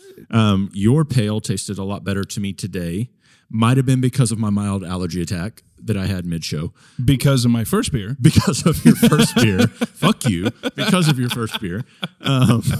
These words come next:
Speaker 2: <laughs> but yeah, like, all in all, like, it was, that was a lot of fun. It was good conversation, good drinks, good people.
Speaker 1: It
Speaker 2: It
Speaker 1: was
Speaker 2: was fun.
Speaker 1: it was
Speaker 2: Yeah.
Speaker 1: really fun. Uh, really good perspective and a completely different, uh, um, point of perspective within the service industry
Speaker 2: Yeah.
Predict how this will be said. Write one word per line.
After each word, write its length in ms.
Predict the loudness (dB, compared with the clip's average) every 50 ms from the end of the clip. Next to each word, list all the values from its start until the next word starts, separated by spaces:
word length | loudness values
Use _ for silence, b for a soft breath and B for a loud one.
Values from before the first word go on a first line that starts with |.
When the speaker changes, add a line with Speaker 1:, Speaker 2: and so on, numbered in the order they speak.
| 0 -2 2 6
Speaker 2:
<laughs> 100 | 4 6 6
but 240 | 4 0 2 2 2
yeah, 180 | 2 0 -2 -6 -6
like, 200 | -6 -6 -6 -2 0 0
all 180 | 2 2 2 2
in 80 | 2 2
all, 260 | 2 2 0 0 0
like, 180 | -2 -2 -2 -4
it 120 | -4 -4
was, 220 | -2 -4 -4 0 -2 -2 -4 -2
that 560 | -4 -6 -6 -6 _ -10 -10 -10 _ -2 0 0
was 100 | 0 0
a 40 |
lot 120 | -2 -4 -4
of 80 | 0
fun. 140 | 0 2 2
It 40 | 2
was 120 | 0 -4
good 140 | -6 -6 -6 -4
conversation, 680 | -4 -4 -2 -2 -2 -2 -2 -2 -4 -4 -4 -6 -8 _ _ -6
good 120 | -6 -4
drinks, 680 | -2 -4 -4 -4 -6 -8 -12 -14 -14 -16 -20 -20 _ _ _ _ _ _ _ _ _ -2
good 140 | -2 0 2
people. 260 | 2 0 0 -6 -16 _ _ _ _
Speaker 1:
It 60 | 4 6
Speaker 2:
It 20 |
Speaker 1:
was 80 | 8 8
Speaker 2:
was 120 | 8 6
fun. 160 | 4 2 0 -2
Speaker 1:
it 120 | -2 0 2
was 180 | 2 2 2
Speaker 2:
Yeah. 80 | 2 0
Speaker 1:
really 220 | 0 2 2 0
fun. 480 | 0 0 2 2 2 2 2 2 0 0 -4 -6
Uh, 440 | -4 -2 0 0 2 0 0 0 -2 -4
really 300 | -2 2 2 4 4 2
good 180 | 2 0 -2 -2
perspective 680 | 0 -2 -2 -2 -2 -2 -4 -2 0 0 0 0 -2 -6 -4
and 120 | -2 -2
a 60 | -2
completely 520 | -2 -2 0 0 0 0 -2 -2 -4 -6 -4
different, 500 | -4 -6 -6 -4 -2 -2 -2 -2 -2 -6 _ _
uh, 720 | -4 -2 -2 0 0 -2 -4 -4 -6 -6 -6 -8 -8 -10 -14 _
um, 640 | -12 -8 -8 -6 -6 -6 -8 -8 -8 -8 -8 -10 -12 -16 _ _ _ _ _ _ _ _ -8
point 240 | -6 -4 -2 -2
of 100 | -2 -4
perspective 640 | -4 -6 -6 -6 -8 -10 -10 -8 -8 -10 -10 -8 -6
within 600 | -6 -4 -2 -2 -2 0 0 0 -2 -4 -6 -6
the 340 | -6 -6 -6 -6 -6 -8 -8
service 400 | -8 -8 -8 -8 -8 -8 -8 -6
industry 520 | -6 -6 -6 -6 -8 -10 -10 -6 0 2
Speaker 2:
Yeah. 80 | 2 2